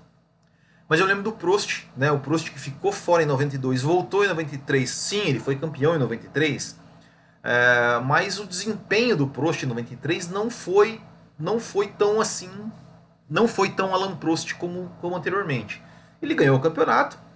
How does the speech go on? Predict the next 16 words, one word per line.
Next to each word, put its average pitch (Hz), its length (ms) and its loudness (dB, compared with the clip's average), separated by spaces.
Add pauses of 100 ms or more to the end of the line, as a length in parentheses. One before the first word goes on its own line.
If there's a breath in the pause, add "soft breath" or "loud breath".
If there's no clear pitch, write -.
(220)
porque 320 200 -6
ele 143 120 0
tinha 143 180 -4
um 139 60 -2
carro 127 440 2 (1080)
praticamente 139 640 0
imbatível, 190 540 -4 (640 loud breath)
é, 180 560 4 (120)
e - 100 -4
fez 226 320 0
o 247 60 -6
que - 80 -10
tinha 247 160 -4
que 262 120 -8
dar, 170 260 6
mas 180 500 -4